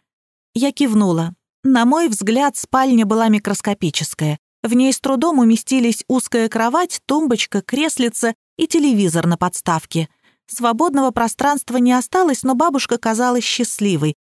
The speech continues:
Она говорила без умолку: «У меня люкс, живу одна. Есть номера пошире, но они двойные, а я как барыня со своим унитазом. Хочешь посмотреть санузел? Вот дверка, правда удобно?» «А где ванна?»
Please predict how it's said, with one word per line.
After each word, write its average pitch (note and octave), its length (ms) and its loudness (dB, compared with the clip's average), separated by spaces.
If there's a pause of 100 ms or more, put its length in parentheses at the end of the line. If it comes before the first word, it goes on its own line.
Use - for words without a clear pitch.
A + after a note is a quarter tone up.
(100)
Она A#3 200 2
говорила B3+ 440 2
без A#3 240 0
умолку: F3+ 500 0 (380)
«У F4+ 60 4
меня G3+ 380 2
люкс, F#3+ 480 0 (140)
живу E3 340 0
одна. E3 500 0 (300)
Есть F3 320 -2
номера F#3+ 300 2
пошире, C4 520 0
но G#3+ 120 4
они C4+ 220 0
двойные, E3 600 0 (180)
а F#3 120 -2
я F#3 200 -2
как F#3 240 -2
барыня D#3+ 460 0
со E3 140 -4
своим D#3+ 340 2
унитазом. E3 640 0 (220)
Хочешь G#3+ 380 -2
посмотреть E3 520 -2
санузел? D3+ 540 0 (180)
Вот F4 220 0
дверка, C3 520 -2
правда - 300 0
удобно?» C#3+ 540 0 (640)
«А B3+ 80 0
где B3 200 2
ванна?» G#3 520 2